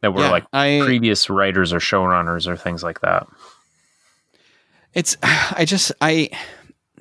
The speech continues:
Speaker 2: it's, it's, it's, I, like, I wonder if the episode is so tight because it had been envisioned to be this longer episode, and then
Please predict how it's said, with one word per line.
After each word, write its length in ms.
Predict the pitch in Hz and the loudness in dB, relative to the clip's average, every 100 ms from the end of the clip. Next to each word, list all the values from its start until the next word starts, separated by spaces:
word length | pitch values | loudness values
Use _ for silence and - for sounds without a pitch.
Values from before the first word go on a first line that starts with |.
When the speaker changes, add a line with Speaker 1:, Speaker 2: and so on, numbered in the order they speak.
| - _ _ _ _ _ _ - | -20 _ _ _ _ _ _ -4
Speaker 2:
it's, 180 | 160 - | -2 -2
it's, 180 | 180 - | -4 -4
it's, 300 | 202 151 147 135 | -2 -4 -2 -2
I, 260 | 151 123 123 | -2 -2 -2
like, 220 | 156 - | -4 -2
I 80 | 151 | -4
wonder 360 | 160 196 208 | -4 -4 -2
if 100 | 175 | -4
the 120 | 151 | -2
episode 360 | 147 143 - 120 | -4 -2 -4 -4
is 200 | - 127 | -2 -4
so 180 | - 135 | -2 -4
tight 320 | 123 127 123 | -4 -4 -4
because 520 | 113 - - 135 131 | -6 -10 -2 0 0
it 100 | 107 | -4
had 180 | 113 110 | -6 -4
been 140 | 107 107 | -2 -2
envisioned 400 | 98 107 104 98 | 0 -2 -2 -6
to 100 | 98 | -6
be 140 | 104 | -4
this 200 | 95 101 | -4 -6
longer 440 | 98 190 104 98 | -4 -4 -4 -6
episode, 520 | 98 - - 73 57 - _ | -6 -8 -8 -10 -12 -18 _
and 200 | 117 107 | -6 -2
then 260 | 107 104 | -2 -2